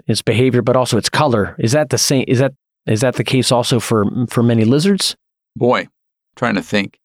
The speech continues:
Speaker 2: There is sexual dimorphism in lizards, but not as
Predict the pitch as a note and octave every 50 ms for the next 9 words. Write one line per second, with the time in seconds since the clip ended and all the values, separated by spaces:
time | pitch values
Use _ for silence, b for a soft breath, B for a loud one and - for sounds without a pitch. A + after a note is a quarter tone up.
0 | _ _ _ _ _ _ _ - G#2 F#2+ G#2+ C#3 C#3+ D3+ D#3 D#3 D#3 D3+ - -
1 | C3 B2+ A#2+ A#2 A2+ A2 A2 G#2+ G2+ - - - - _ _ _ _ _ _ _
2 | _ _ - G#2 - B2+ C3 C3 - D3+ C3+ A#2 - B2+ A#2 A#2 A2+ G#2+ G#2 G2+
3 | G2 - - F#2+ F2 F2 G2 G2 G2 G2+ - - G#2+ G#2+ G#2+ G#2+ G#2 G2 F2 F#2+
4 | G2+ G2 F#2 F2 - - - - - _ _ _ _ _ _ _ _ - - G#2+
5 | G#2 G2 - G2 G#2+ G#2 A2 A#2 A#2+ B2 A#2+ A#2 G#2+ G2 F#2 - - - -